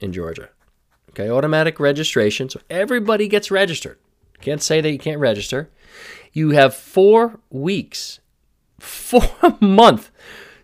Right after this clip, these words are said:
to drive your butt into a polling station or, or grab an absentee ballot. And all you gotta do is show an I D, sign, sign it the proper way, and put it in the envelope.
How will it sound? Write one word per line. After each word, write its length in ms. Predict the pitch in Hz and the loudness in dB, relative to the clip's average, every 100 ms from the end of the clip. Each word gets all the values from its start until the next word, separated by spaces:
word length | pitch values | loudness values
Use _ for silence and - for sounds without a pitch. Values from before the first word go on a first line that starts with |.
| - | -4
to 100 | 127 | -4
drive 460 | 107 131 147 202 | 2 6 8 6
your 100 | 175 | 4
butt 380 | 147 127 135 - | 0 6 6 6
into 380 | - 202 - 165 | 0 -4 -2 0
a 60 | 147 | 0
polling 360 | 180 143 139 | 2 2 2
station 440 | 135 107 104 - 104 | 0 -2 -2 -4 -6
or, 340 | 101 113 110 110 | -2 -2 -2 -2
or 180 | 110 | -4
grab 360 | 104 107 107 123 | -2 0 2 2
an 80 | 113 | 0
absentee 520 | 117 120 98 92 123 | -2 -4 -8 -8 -8
ballot. 380 | 104 76 87 - _ _ _ _ _ _ _ - | -8 -14 -16 -20 _ _ _ _ _ _ _ 0
And 720 | 127 127 131 127 127 123 113 _ _ _ _ _ _ _ _ _ - | 4 6 6 6 4 2 -2 _ _ _ _ _ _ _ _ _ -4
all 120 | 160 | 2
you 120 | 226 233 | 2 6
gotta 260 | 226 226 | 6 6
do 320 | 196 180 196 - _ _ _ _ _ _ - | 6 4 4 -2 _ _ _ _ _ _ -8
is 120 | 113 | -6
show 220 | - 113 | 0 2
an 80 | 135 | 4
I 160 | 147 151 | 4 4
D, 420 | 131 123 131 139 _ _ _ _ _ _ _ _ _ _ | 2 0 -2 -10 _ _ _ _ _ _ _ _ _ _
sign, 640 | - - 101 127 143 160 - | -8 -6 0 2 2 0 -8
sign 380 | - - 127 143 | -4 0 2 2
it 220 | 156 - | 0 -4
the 60 | - | -6
proper 400 | - 131 151 170 | 0 0 2 2
way, 280 | 107 110 113 | 2 0 -2
and 80 | |
put 160 | 107 - | -4 -6
it 40 | |
in 80 | 113 | -4
the 60 | 107 | -6
envelope. 380 | 98 - - | -6 -10 -20